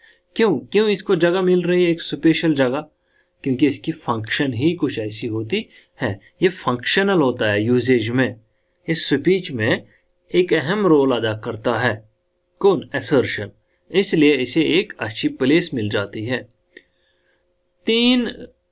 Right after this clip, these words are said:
एक स-, ये स्पीच एक्ट्स थ्री है, three types of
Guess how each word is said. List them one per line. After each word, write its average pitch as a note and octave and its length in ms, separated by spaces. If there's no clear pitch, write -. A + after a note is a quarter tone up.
एक G3+ 260
स-, - 180
ये C#3+ 260
स्पीच F#3 560
एक्ट्स - 680
थ्री A3+ 220
है, - 300
three G3+ 340
types A2 300
of C3 80